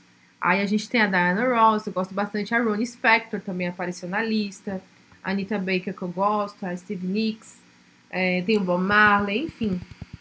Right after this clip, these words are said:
É, Leonard Cohen também comentei. Astronauta, <laughs> acabei não falando. Tem mais outro brasileiro, eu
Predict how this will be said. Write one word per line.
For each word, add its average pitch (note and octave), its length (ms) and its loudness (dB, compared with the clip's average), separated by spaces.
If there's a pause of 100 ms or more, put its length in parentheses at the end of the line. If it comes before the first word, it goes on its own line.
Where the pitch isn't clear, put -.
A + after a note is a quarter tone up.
(760)
É, F#3 520 0
Leonard F#3+ 460 2
Cohen A3+ 400 2
também G3 440 -2
comentei. G3 720 -2 (340)
Astronauta, B3+ 960 -2
<laughs> - 40 -14
acabei A#3+ 420 0
não D4+ 140 -4
falando. C#4+ 500 0 (340)
Tem D#4+ 180 0
mais D#4+ 240 2
outro C4+ 220 0
brasileiro, B3+ 520 2
eu B3 100 -4